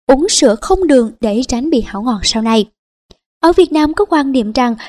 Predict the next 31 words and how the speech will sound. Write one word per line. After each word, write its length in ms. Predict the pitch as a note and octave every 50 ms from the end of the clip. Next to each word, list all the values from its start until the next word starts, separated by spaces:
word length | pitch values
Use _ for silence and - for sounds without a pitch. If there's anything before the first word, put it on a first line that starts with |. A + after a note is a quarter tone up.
| - _
cho 140 | - F#4+ F#4
trẻ 260 | - C#4+ G#3+ A#3 B3+ -
ăn 200 | B3+ A#3+ A#3+ A#3+
đồ 160 | A#3+ A3+ A3+ A3+
thô 180 | - B3+ B3 A#3+
sớm 320 | - - B3+ B3 C#4+ G4+
sẽ 220 | - - - G#3+ G#3+
hại 220 | C4+ C4+ A3 G3
dạ 140 | F#3+ G#3+ G3+ - F#3+
dày. 260 | A#3+ A#3 A3+ G#3 A3+ _ _ _ _ _ _
Chính 140 | F4+ F#4 A4 A#4
vì 120 | F4+ C#4+ -
vậy 220 | - A#3+ G#3+ G3+ G#3
mà 120 | G#3+ A3
ở 180 | G#3+ - A#3 C#4 -
Việt 200 | D#4+ - - -
Nam, 200 | C4+ C4+ C4+ C#4 C4 - - - _ _
trẻ 100 | - C#4
em 220 | C#4+ D4+ D4 C#4 C4+
hai 260 | - - F4+ F#4 F4+
ba 180 | - E4 D#4+ -
tuổi 340 | - - A#3+ G3+ A#3+ D#4+ E4 -
vẫn 180 | C4+ G#3 G#3 A3
cứ 100 | - -
ăn 240 | - B3 A3+ A#3
cháo 300 | A#3 C4 A#3+ A#3 C4+ F#4
hay 280 | G#4 E4+ C4+ C4 A#3 A3 -
thức 120 | - -
ăn 180 | - A#3 A3 G#3
xay 200 | - - B3 A3+
nhuyễn. 320 | A3 A3+ G3 F#3+ A3 E4